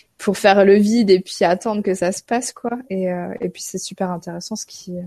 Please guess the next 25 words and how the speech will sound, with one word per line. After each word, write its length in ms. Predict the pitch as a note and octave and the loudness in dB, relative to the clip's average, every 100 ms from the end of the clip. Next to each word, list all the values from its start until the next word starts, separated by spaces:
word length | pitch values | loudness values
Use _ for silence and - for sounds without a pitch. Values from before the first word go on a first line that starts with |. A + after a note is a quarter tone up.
| F3+ _ | -14 _
les 140 | F#3 | -2
enseignements, 520 | F#3 F#3 G#3+ G#3+ B3 C#4+ | 0 0 2 2 4 2
en 40 | |
fait, 180 | - - | -2 -8
qu'on 120 | - | -6
reçoit 280 | F#3+ F#3 - | -6 -6 -8
à 20 | G3 | -8
chaque 200 | - - | -10 -14
fois. 160 | F#3+ | -12
Moi, 100 | F3+ | -12
c'est 120 | F3+ | -12
ça 60 | - | -10
que 60 | G3+ | -8
j'aime 180 | F#3+ F#3 | -8 -8
bien 140 | G3 | -8
aussi. 280 | G#3 - G#3+ _ _ _ _ _ _ _ _ _ _ _ _ - _ _ - | -12 -14 -16 _ _ _ _ _ _ _ _ _ _ _ _ -20 _ _ -2
Après, 320 | F#3 - D4 | -2 2 2
je 60 | C#4 | 2
suis 100 | A#3 | 4
pas 160 | A#3+ | 4
sûre 160 | C4 E4 | 4 0
qu'il 120 | - | 2
reste 220 | G3+ A3+ | 2 4
quelque 160 | - A#3+ | 0 0
chose, 240 | - B3 | 2 0